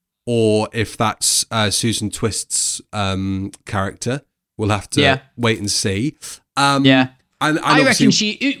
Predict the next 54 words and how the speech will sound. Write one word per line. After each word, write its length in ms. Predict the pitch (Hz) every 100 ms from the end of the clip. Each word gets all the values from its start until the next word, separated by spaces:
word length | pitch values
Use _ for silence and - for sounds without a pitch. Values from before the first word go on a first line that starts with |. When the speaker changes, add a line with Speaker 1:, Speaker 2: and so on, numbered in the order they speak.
| 214
Speaker 2:
do 160 | 240 262
we, 160 | 262 202
we, 100 | 240
did 160 | 214
we 80 | 262
never 180 | 277 240
actually 260 | 226 208 226
said 220 | 240 214
who 100 | 226
we 100 | 220
thought 240 | - 226
Missus 240 | 196 - 202
Flood 220 | 233 214
was? 480 | 233 208 139 - - _ _ _ _ 160
Speaker 1:
I 80 |
said 160 | 160 165
the 80 | 135
Rani. 380 | 127 107 98 - _ _ _ _ _ _ -
Speaker 2:
I 100 | 208
said 220 | 226 170
Paul 100 | 190
McGann, 540 | 170 165 165 143 131 131
but 220 | 180 185
what 100 | 202
do 80 | 202
we, 160 | 208 -
<laughs> 280 | - 294 -
what 260 | 294 294 277
do 60 |
we 80 | 294
really 440 | 277 277 262 233 202
think? 360 | - 220 214 - - _
Speaker 1:
I 140 | 147 160
think 160 | 185
it's 120 | 180 -
the 60 |
Rani. 380 | 175 214 131 92 _ _ _ _ _ _ -
Speaker 2:
Do 380 | 269 - - 302
you 120 | 381
really 160 | 370 320
think 140 | 294
it's 100 | 285
the 100 | 285
Rani? 500 | 285 254 147 135 - -
Speaker 1:
Yeah. 220 | 147 110 _ _ _ _ _ _ _ _ _ _ _ -
Speaker 2:
Uh, 40 |
I, 240 | 143 156 -
I 140 | 196
just 180 | 180 170
think 220 | 175 160
it's 100 | 160
gonna 200 | 170 156
be, 500 | 139 156 151 143 113 -
like, 220 | 143